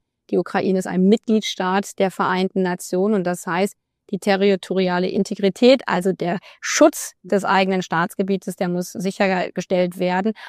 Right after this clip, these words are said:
auf Grundlage der Charta der Vereinten Nationen. Und das ist nicht meine Meinung,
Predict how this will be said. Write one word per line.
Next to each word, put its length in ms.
auf 160
Grundlage 500
der 140
Charta 360
der 120
Vereinten 560
Nationen. 420
Und 120
das 100
ist 60
nicht 120
meine 300
Meinung, 340